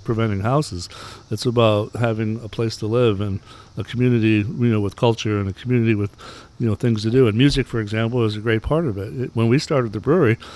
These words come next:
they, they thought, you know, I had to keep it quiet that we might stay open past six o'clock, you know, 'cause in the beginning they thought, "Well,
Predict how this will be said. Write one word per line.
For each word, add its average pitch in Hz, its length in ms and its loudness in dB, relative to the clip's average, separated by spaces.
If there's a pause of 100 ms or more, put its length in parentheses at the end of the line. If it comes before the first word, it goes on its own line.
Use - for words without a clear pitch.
(280)
they, 135 140 4
they 143 240 0
thought, 135 420 0
you 143 140 0
know, 110 100 0
I 120 80 4
had 175 140 2
to 160 80 -16
keep 175 180 -6
it 123 60 -12
quiet 175 420 -2
that 120 140 -6
we 120 140 0
might 127 200 0
stay 131 160 0
open 160 260 2
past 98 260 0
six - 200 -10
o'clock, 90 400 -8
you 120 100 -6
know, 113 60 -4
'cause 113 180 -2
in 120 100 -2
the 110 80 -4
beginning 135 400 -2
they 120 100 0
thought, 120 260 -4
"Well, 117 160 -2